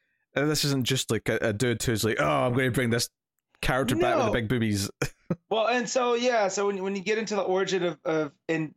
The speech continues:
Speaker 2: the Mighty Endowed, she was a professor named Nina Dowd who comes across some fourth world energy, and it transforms her into this, but she's so top heavy, she can't walk on her own without assistance.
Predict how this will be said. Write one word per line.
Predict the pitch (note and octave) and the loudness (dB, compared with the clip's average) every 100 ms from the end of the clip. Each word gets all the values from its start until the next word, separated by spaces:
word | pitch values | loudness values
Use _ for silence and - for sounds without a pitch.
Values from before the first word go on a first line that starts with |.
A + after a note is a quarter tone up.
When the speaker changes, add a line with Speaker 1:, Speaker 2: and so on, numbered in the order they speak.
| - | -6
Speaker 2:
the | D#3 | -2
Mighty | D#3 D#3 D#3+ | 0 0 0
Endowed, | D#3 C#3+ D3 D3 D3 | 0 0 0 0 0
she | - | 0
was | E3+ | 2
a | F3 | 0
professor | C#3+ - F#3+ F#3+ F3 E3 | -2 0 0 2 0 2
named | E3+ E3 D#3+ | 2 0 0
Nina | F3 F3+ E3 | 0 0 0
Dowd | E3 E3 C#3+ C#3+ C3 _ _ _ _ | 0 0 0 -2 -4 _ _ _ _
who | E3 | -4
comes | E3 F#3+ F3+ | 0 0 0
across | F3+ - F3 D#3+ D#3+ - | -2 0 0 0 0 -2
some | - D#3+ D3+ - _ | -2 -2 -4 -10 _
fourth | F3+ F3 D#3 | -2 0 -2
world | E3 D#3+ - | 0 0 0
energy, | D3 C#3+ B2+ C3+ B2+ - _ _ | -2 -2 -2 -2 -2 -8 _ _
and | D3+ D#3+ | -2 0
it | |
transforms | - F3 F3 - E3+ E3 | 0 0 0 -2 -2 0
her | E3+ D#3+ | 0 0
into | D#3 D#3 | 0 0
this, | D#3 D#3 | 0 0
but | - D3 | -2 -4
she's | - C#3+ | -2 -2
so | - E3+ F3+ F#3 F#3 - _ _ | 0 2 4 2 0 -4 _ _
top | - F#3 G3+ - | -2 0 0 -2
heavy, | E3 C#3+ D3 C3+ _ _ | -4 -2 -4 -6 _ _
she | - F3+ | -6 -6
can't | - F#3 G3 - | -2 -2 -2 -2
walk | E3 E3+ F3 D#3+ | 0 0 0 -2
on | D#3 | -2
her | D3+ D#3 | 0 0
own | D#3 | -2
without | D3 D3 C#3 | -2 -2 -2
assistance. | - D3 - B2+ B2+ - | -4 -6 -4 -6 -6 -10